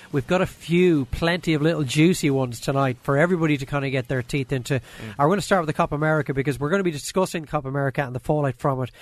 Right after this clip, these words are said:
Speaker 1: later in the football show between nine and ten. Uh, Tim Vickery's gonna be chatting to us from New York, actually. He's flying home to Rio tonight, so he's gonna chat to us before he gets on his flight. But obviously the big story was Chile beating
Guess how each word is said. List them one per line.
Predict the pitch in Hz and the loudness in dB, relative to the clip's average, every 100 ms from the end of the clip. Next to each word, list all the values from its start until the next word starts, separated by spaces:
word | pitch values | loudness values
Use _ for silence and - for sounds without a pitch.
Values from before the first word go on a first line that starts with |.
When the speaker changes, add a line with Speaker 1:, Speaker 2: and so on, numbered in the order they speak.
| - - - | -20 -20 -4
Speaker 1:
later | 143 143 143 135 | 2 4 4 2
in | 135 139 | 0 -4
the | |
football | 123 170 151 131 | -2 0 0 0
show | 139 | -2
between | 123 - 139 131 | -2 -2 -4 -2
nine | 135 131 | -2 -2
and | 123 | -4
ten. | - 139 123 117 - - - | -2 -2 -2 -6 -14 -16 -8
Uh, | 131 123 131 - | -8 -8 -14 -2
Tim | 156 | 0
Vickery's | 139 147 147 120 | 0 0 -2 -4
gonna | 120 | -4
be | 120 | -4
chatting | 147 127 | -4 -4
to | 123 | -4
us | 123 | -8
from | - 135 127 123 | -4 -4 -2 -4
New | 127 | -2
York, | 123 131 127 | 0 -2 -4
actually. | 123 113 120 | -8 -10 -10
He's | 120 117 | -10 -8
flying | - 135 120 | -6 -4 -4
home | 123 123 | -6 -8
to | - | -10
Rio | 123 127 120 | -8 -6 -8
tonight, | - 127 127 - | -8 -8 -8 -8
so | |
he's | 120 | -12
gonna | 139 120 | -12 -10
chat | 135 - | -8 -8
to | |
us | - | -12
before | 131 - 123 | -14 -10 -8
he | |
gets | 120 131 127 | -8 -8 -10
on | |
his | 117 | -12
flight. | - 127 120 - - - | -8 -6 -6 -10 -20 -4
But | 147 | 0
obviously | 160 151 147 | 2 0 -2
the | |
big | 135 - | -2 -4
story | 160 139 135 | -2 -2 -2
was | 127 117 - - - | -2 -6 -10 -20 -8
Chile | 160 135 | -4 -2
beating | 123 135 127 123 | 0 -2 -2 -6